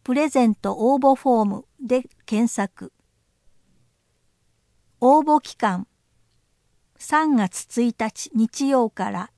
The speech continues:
十五日日曜。消印有効。個人情報は商品の発送のみに使用します。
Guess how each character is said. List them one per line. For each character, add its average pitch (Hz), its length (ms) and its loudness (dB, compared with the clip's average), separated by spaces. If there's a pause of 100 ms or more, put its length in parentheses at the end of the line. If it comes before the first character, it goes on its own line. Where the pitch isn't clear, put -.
(200)
十 269 300 -2
五 247 140 0
日 214 380 0
日 214 380 -2
曜。 226 360 -2 (960)
消 277 220 -2
印 262 300 4
有 240 220 2
効。 202 520 -4 (2500)
個 247 180 2
人 311 320 4
情 294 260 4
報 196 340 -2
は 202 260 -4
商 285 360 2
品 269 320 6
の 254 120 6
発 247 280 -2
送 311 260 0
の 311 160 4
み 294 140 6
に 190 180 2
使 214 220 -2
用 226 200 2
し - 220 -4
ま 190 160 -2
す。 - 240 -14